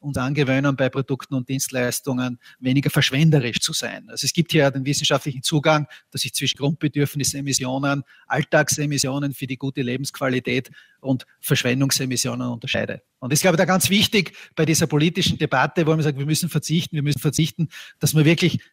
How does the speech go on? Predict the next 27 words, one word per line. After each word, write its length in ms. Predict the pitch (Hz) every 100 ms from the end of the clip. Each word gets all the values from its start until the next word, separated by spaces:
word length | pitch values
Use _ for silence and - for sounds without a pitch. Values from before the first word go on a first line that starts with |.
| _ -
den 100 | 143
Bereich 320 | 135 131 143
der 140 | -
Verschwendung 640 | - 147 127 131 165 156 143
eher 320 | 131 143 139
als, 320 | 135 135 - - _ _ _ _ _ -
als 220 | 127 -
Vermeidung 640 | - 135 123 185 214 185
von 200 | 143 156 139
Verschwendung 460 | 151 131 156 175
sieht, 380 | - 165 190 - _ _ _
äh, 80 | 143
und 200 | 151 151
das 160 | 139
aus 160 | 160 -
dieser 300 | - 156 123 _
hitzigen 420 | - 180 - 151 147
Diskussion 540 | 147 - - 135 165
rauszunehmen 840 | 143 139 - 175 139 143 151 156 - _ _
und 180 | 127 123
dass 140 | 135
diese 180 | 147 139
ganze 340 | 139 139 139 151
Verzichtsdebatte 1080 | 143 - - 160 - 151 135 139 165 143 - - _
sich 240 | - 143 -
zwischen 240 | 147 147
Grundbedürfnissen 1080 | - 151 156 156 - 147 - 143 - 147